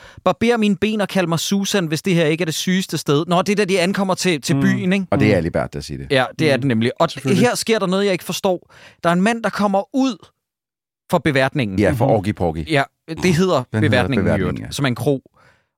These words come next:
Speaker 1: Og så vælter han om, og så, du ved, sådan, ligesom sådan en pindsvine-joke, så er hele
Speaker 2: Mm.
Speaker 1: ryggen fyldt med sværd og spyd og sådan noget, ikke?
Speaker 2: Mm.
Speaker 1: Og så går de hen imod hoveddøren, og så hiver Alibert fat i det ene spyd og rykker lidt rundt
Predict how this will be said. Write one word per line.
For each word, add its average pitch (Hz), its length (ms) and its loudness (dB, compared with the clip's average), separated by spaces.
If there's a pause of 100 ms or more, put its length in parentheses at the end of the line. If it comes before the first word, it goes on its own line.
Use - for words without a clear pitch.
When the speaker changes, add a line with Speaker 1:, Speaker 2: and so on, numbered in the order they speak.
Speaker 1:
Og 156 80 2
så 190 80 0
vælter 214 240 2
han 185 120 2
om, 196 240 0
og 160 100 -4
så, - 80 -6
du 165 100 0
ved, 180 100 0
sådan, 190 160 -2
ligesom 185 240 0
sådan - 140 -4
en 170 40 -4
pindsvine-joke, 151 800 0
så 180 100 -2
er 160 40 0
hele 151 260 0
Speaker 2:
Mm. 127 60 0
Speaker 1:
ryggen 165 240 0
fyldt 170 280 -2
med 139 80 0
sværd 156 320 0
og 110 80 -6
spyd 139 260 0
og 143 120 0
sådan 113 120 -6
noget, 101 140 -4
ikke? - 120 2
Speaker 2:
Mm. 135 300 2 (240)
Speaker 1:
Og 160 80 0
så 196 80 -2
går 226 100 2
de 208 140 0
hen 202 200 0
imod 196 260 2
hoveddøren, 160 540 0 (580)
og 185 100 0
så 247 200 -4
hiver 202 280 2 (180)
Alibert 214 400 0
fat - 400 -2
i 196 80 -2
det 185 160 0
ene 196 100 0
spyd 208 200 0
og 190 120 2
rykker 170 180 0
lidt 170 240 -2
rundt 190 200 -2